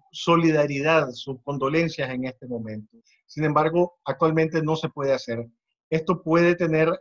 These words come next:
al-, esto tiene, de hecho, algunas explicaciones que tienen que ver con, con aspectos sanitarios. Esto no es una experiencia solamente en Nicaragua, es una experiencia que se ha vivido en muchísimos países alrededor del mundo.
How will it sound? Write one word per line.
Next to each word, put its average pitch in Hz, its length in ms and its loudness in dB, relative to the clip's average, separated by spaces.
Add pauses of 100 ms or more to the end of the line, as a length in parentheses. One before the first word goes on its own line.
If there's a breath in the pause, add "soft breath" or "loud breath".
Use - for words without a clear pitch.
al-, 135 400 -6
esto 139 320 -4
tiene, 165 340 2
de 120 140 -2
hecho, 131 160 -8
algunas 131 400 -6
explicaciones 147 600 -6
que 165 80 -14
tienen 135 260 -8
que 139 140 -6
ver 135 220 -2
con, 131 280 -10 (540)
con 127 440 -2
aspectos 156 580 -4
sanitarios. 135 760 -4 (120)
Esto 160 280 0
no 170 160 4
es 175 80 4
una 175 180 2
experiencia 156 760 -2
solamente 143 480 -4
en 131 80 -4
Nicaragua, 165 600 -2 (320)
es 135 80 -4
una 151 180 0
experiencia 151 500 -6
que 143 100 -8
se 147 120 -8
ha - 20 -4
vivido 151 680 0 (360)
en 143 300 -4
muchísimos 165 640 -2
países 143 400 -4
alrededor 127 600 0
del 123 180 -4
mundo. 113 360 -8